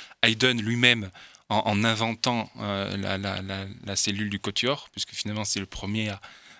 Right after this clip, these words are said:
avant, il n'y a pas de quatuor, c'est, c'est la musique instrumentale de, de, de l'époque des Lumières qui a, qui a permis le quatuor.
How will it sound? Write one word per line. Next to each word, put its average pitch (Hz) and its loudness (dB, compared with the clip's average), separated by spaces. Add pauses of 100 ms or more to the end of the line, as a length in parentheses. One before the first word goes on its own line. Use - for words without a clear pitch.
avant, 113 4
il 101 0
n'y 92 0
a 85 -2
pas 123 2
de - -10
quatuor, 95 0
c'est, 101 2
c'est - 6
la 95 0
musique 101 0
instrumentale 104 2 (420)
de, 98 0
de, 90 -4 (460)
de 98 -8
l'époque 98 -4
des 101 0
Lumières 120 4
qui - -4
a, 95 0
qui - -6
a - -6
permis 104 0
le 98 -4
quatuor. 127 0